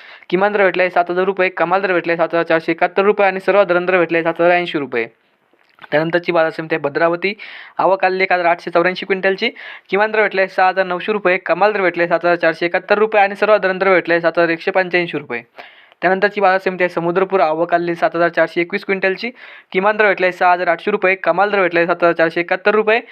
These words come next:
आणि सर्वात दर भेटलाय सात हजार दोनशे पन्नास रुपये. त्यानंतरची बाजार समिती मौदा, आवक आलेली पन्नास क्विंटलची, किमान दर भेटलाय सहा हजार आठशे साठ रुपये, कमाल दर भेटलाय सात हजार तीस रुपये आणि सर्वात दर भेटलाय सहा हजार नऊशे पंचेचाळीस रुपये. त्यानंतरची बाजार समिती दर्यापूर जात आहे एच आर ए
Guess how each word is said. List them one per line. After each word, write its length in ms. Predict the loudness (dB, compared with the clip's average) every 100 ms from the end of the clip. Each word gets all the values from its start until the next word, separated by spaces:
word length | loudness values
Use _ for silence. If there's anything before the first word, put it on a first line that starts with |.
| -20 -6
आणि 160 | -2 0
सर्वात 220 | 2 2
दर 300 | 2 0 2
भेटलाय 260 | 2 2 0
सात 120 | 2
हजार 160 | 2
दोनशे 260 | 0 0 -2
पन्नास 300 | -2 -2 -2
रुपये. 280 | -4 -4 -8 _ _ _ _
त्यानंतरची 400 | -2 0 0 0
बाजार 200 | 0 0
समिती 260 | -2 -4 -2
मौदा, 300 | 0 2 2
आवक 300 | 2 0 -2
आलेली 240 | -2 -4
पन्नास 360 | -2 -2 -2 -4
क्विंटलची, 440 | -4 -4 -4 -6 -8 -18 -20 -8
किमान 220 | -2 -2
दर 120 | 0
भेटलाय 300 | -2 0 -2
सहा 240 | -2 0 2
हजार 180 | 2 0
आठशे 240 | 0 -4 -6 -4
साठ 220 | -2 -2
रुपये, 220 | -2 0 -2
कमाल 300 | 0 0 0
दर 120 | 0
भेटलाय 280 | -4 -2 0
सात 160 | 0 0
हजार 140 | 0 -2
तीस 160 | -8
रुपये 260 | -6 -2 -4 -4 -20 -8
आणि 180 | -6 0
सर्वात 220 | 2 2
दर 300 | 0 -2 0
भेटलाय 260 | 0 0 0
सहा 180 | 2
हजार 160 | 2 0
नऊशे 260 | -4 -2 0
पंचेचाळीस 400 | 0 2 -2 -2
रुपये. 280 | -10 -10 -12 _ _ -4
त्यानंतरची 380 | -2 0 -2 0
बाजार 180 | 2 0
समिती 260 | -4 -4
दर्यापूर 440 | 0 2 0 0 -2
जात 220 | 0 0
आहे 160 | -2 -2
एच 160 | -2
आर 80 | 0
ए 220 | 0 -2